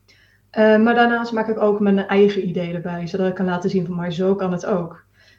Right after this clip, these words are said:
En soms vinden ze dat heel leuk en gaan we daar eventjes op verder om uiteindelijk weer terug te komen op hun idee, omdat het toch weer het zielskindje was. Of het gaat wel helemaal zijn eigen leventje leiden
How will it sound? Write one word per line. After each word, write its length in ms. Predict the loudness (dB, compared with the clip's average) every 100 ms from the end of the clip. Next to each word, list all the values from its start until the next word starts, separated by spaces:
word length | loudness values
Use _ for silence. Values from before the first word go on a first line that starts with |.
| _
En 420 | 0 2 2 0
soms 320 | -2 -4 -4 -2
vinden 200 | -2 0
ze 60 |
dat 160 | -2 2
heel 160 | 2
leuk 240 | 2 0 -2
en 80 | -8
gaan 200 | -6 -4
we 60 | -4
daar 140 | -4
eventjes 380 | -4 -6 -6 -8
op 140 | -8 -2
verder 420 | 2 2 2 2
om 100 | 0
uiteindelijk 400 | 0 -2 -4 -4
weer 100 | -2
terug 160 | -4
te 80 | -4
komen 280 | -6 -4 -4
op 120 | 4
hun 160 | 4 4
idee, 440 | 2 0 0 0
omdat 220 | 0 0
het 100 | 0
toch 200 | -2 -2
weer 220 | -2 -2 -4
het 120 | -2
zielskindje 520 | -2 -2 2 2 2
was. 500 | 0 -2 -4 -16 -20 _ _
Of 100 | -6
het 100 | -4
gaat 180 | 0 2
wel 220 | 4 4
helemaal 340 | 4 2 0 -2
zijn 140 | -4
eigen 280 | -4 -2 -2
leventje 380 | -2 -4 -4 -2
leiden 480 | -2 -2 -2 -4